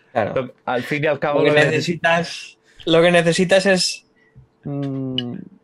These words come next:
Speaker 1: trabajar y meterte la hostia tres mil veces hasta que aprendes a,
Speaker 2: Sí.
Speaker 1: a utilizar lo que tienes, ¿no?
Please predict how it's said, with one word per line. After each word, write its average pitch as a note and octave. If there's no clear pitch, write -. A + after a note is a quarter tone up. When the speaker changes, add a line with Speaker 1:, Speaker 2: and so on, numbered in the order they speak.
Speaker 1:
trabajar D#3+
y D3
meterte C#3+
la D3+
hostia D3+
tres C#3
mil D#3
veces E3+
hasta D3+
que C3
aprendes C3+
a, A2+
Speaker 2:
Sí. A#2
Speaker 1:
a -
utilizar C3
lo E3
que D3
tienes, C3+
¿no? C#3+